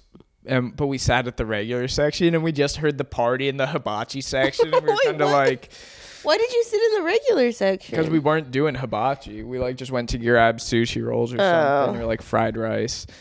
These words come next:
Speaker 1: But we were just kinda looking at each other while everybody in there is having a party.
Speaker 2: <laughs>
Speaker 1: Like,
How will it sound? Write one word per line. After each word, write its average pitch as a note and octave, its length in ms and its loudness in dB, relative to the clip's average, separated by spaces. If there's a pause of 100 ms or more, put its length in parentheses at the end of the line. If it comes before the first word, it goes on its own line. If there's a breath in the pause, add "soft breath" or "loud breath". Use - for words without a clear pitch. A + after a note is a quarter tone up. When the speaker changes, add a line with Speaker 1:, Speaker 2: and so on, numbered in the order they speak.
(160 loud breath)
Speaker 1:
But C3 60 -2
we C#3 100 4
were C#3+ 60 4
just C3 140 -2
kinda C3 200 0
looking B2+ 340 0
at B2+ 100 -2
each A#2+ 200 -4
other B2 220 4
while B2 160 4
everybody A#2+ 500 2
in A#2+ 120 -2
there A#2+ 180 2
is A#2 100 -4
having A#2 260 -4
a A2+ 60 -8
party. A#2+ 680 -2
Speaker 2:
<laughs> A#4+ 1400 0
Speaker 1:
Like, - 100 0